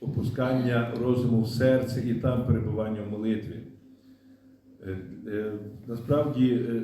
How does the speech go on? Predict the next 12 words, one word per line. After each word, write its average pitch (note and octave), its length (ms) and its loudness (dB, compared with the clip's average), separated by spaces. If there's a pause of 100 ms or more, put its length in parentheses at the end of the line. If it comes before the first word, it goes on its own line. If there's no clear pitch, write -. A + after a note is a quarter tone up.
(100)
суттю C#3+ 500 -4
моли-, B2+ 380 0
суть D3 380 -2
молитви C3+ 760 2
не B2+ 100 -2
в B2+ 120 -4
промовлянні B2 600 0
слів. C3 720 2
Ісус B2 320 -6
про C3 160 -10
це B2 360 -2 (240)
наголошує, A#2 840 4